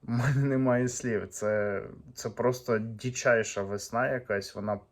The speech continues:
максимально кончена. Тому зараз тренуюся, записую відоси по тренуванню, сьогодні ноги. І йду опять монтувати,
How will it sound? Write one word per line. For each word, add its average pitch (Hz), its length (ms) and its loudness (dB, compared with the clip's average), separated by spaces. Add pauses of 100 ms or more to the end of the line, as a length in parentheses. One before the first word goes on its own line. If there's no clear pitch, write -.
максимально 117 1080 0
кончена. - 680 -10 (1300)
Тому 160 340 8 (760)
зараз 127 560 8 (160)
тренуюся, 139 760 -2 (480)
записую 113 720 -4
відоси 113 400 -2
по 113 300 0
тренуванню, 127 800 -2 (240)
сьогодні 110 460 -8
ноги. 110 380 -6 (1500)
І 135 80 0
йду 143 240 6
опять 127 360 6
монтувати, 117 640 -2